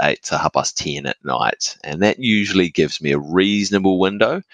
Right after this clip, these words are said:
where I'm pretty sure the kids will be asleep. 'Cause when both of them are awake and screaming, it's a little bit relentless.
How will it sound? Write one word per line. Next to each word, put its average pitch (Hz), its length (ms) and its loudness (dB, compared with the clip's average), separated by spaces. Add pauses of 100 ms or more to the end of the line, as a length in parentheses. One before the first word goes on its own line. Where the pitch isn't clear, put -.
(200)
where 92 100 4
I'm 85 80 0
pretty 87 320 0
sure 80 240 2
the 65 80 -2
kids 76 300 -2
will 71 60 -4
be 67 120 0
asleep. 64 460 0 (420)
'Cause 85 320 0
when 85 320 2
both 87 240 0
of 87 140 -2
them 87 160 -2
are 85 100 4
awake 85 380 2
and 85 120 -6
screaming, 92 460 -2
it's - 200 -10
a - 60 -8
little 76 300 -2
bit - 180 -2
relentless. 58 720 -6